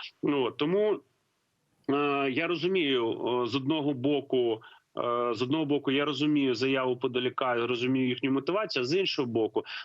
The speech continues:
навіть якщо ви не вірите, але с-, бодай є сама загроза, е, такої, може, така можливість, що це може бути,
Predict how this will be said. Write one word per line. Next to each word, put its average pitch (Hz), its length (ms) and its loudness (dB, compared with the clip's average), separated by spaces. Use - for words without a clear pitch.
навіть 202 260 -2
якщо 190 260 -2
ви 180 120 0
не 185 160 0
вірите, 139 720 0
але 151 460 0
с-, - 140 -6
бодай 151 420 -2
є 147 260 0
сама 147 400 -2
загроза, 127 880 0
е, 113 800 0
такої, 143 380 -2
може, 143 260 0
така 156 220 -2
можливість, 131 920 0
що 104 220 -2
це 123 180 -2
може 117 360 0
бути, 123 420 0